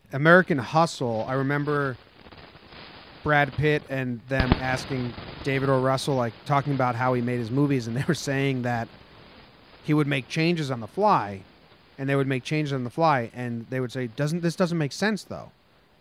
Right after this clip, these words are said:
And David O. Russell would say, "It's about characters, not about plot."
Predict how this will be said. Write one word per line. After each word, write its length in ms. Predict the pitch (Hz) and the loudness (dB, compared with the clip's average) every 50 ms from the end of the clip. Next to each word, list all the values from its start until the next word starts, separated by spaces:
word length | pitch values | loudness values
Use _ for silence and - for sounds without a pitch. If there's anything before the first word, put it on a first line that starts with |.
| _ - | _ -8
And 240 | 131 131 127 127 117 | -6 -4 -4 -2 -2
David 240 | 139 135 139 135 139 | 0 0 0 0 2
O. 40 | 135 | 2
Russell 280 | 135 131 127 - 143 | 2 0 0 0 -2
would 100 | 131 117 - | -4 -4 -4
say, 140 | 131 131 | -4 -4
"It's 200 | 127 135 - - | -4 -4 -6 -6
about 280 | 143 127 147 147 135 - | -4 -2 -2 -2 -2 -6
characters, 600 | - - 156 160 165 170 165 143 - - 98 - - | -6 -2 2 4 6 6 6 4 2 -4 -10 -10 -8
not 220 | 117 113 123 131 | -4 -2 -2 -2
about 300 | 127 120 135 131 127 - | -2 0 -2 -2 -2 -4
plot." 320 | - - 156 147 113 - | -2 0 2 2 2 0